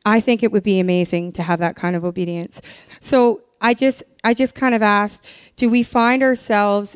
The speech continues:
in life in situations where we could be talking about the gospel or we could be sharing the good news, but we're not doing it?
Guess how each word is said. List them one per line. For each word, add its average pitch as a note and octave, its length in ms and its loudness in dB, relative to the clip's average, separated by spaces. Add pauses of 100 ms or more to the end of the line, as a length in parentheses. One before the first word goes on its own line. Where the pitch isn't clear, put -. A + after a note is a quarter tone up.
in G#3 300 0
life F3+ 540 -2 (560)
in G#3 160 4
situations G3 1120 2 (180)
where F#3+ 460 4
we F#3+ 180 -4
could G#3+ 320 0
be A3 120 -2
talking G#3 440 0
about G3 240 -2
the G3 60 -8
gospel F#3+ 680 -2 (380)
or G3+ 120 2
we G3 100 0
could G#3+ 180 0
be G#3+ 100 -2
sharing G#3 380 0
the G3 80 0
good F#3+ 180 2
news, F#3 320 0
but F#3 200 -2
we're F3+ 80 2
not F3+ 320 0
doing F3+ 320 -2
it? G#3+ 260 -2